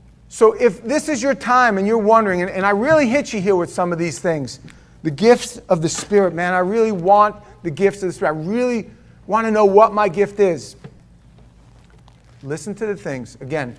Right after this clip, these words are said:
Romans chapter twelve, verse six, First Corinthians chapter twelve. Look these up, pray them through. What's your gift? Because one thing is for certain,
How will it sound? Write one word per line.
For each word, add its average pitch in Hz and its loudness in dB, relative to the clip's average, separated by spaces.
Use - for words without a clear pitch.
Romans 160 -4
chapter 208 0
twelve, 202 2
verse 196 -6
six, 180 -8
First 180 0
Corinthians 196 -4
chapter 160 -4
twelve. 156 0
Look 165 2
these 269 -4
up, 190 2
pray 226 4
them 233 0
through. 247 -4
What's 196 2
your 294 -4
gift? 240 2
Because 226 0
one 277 6
thing 294 0
is 269 0
for 240 -6
certain, 202 6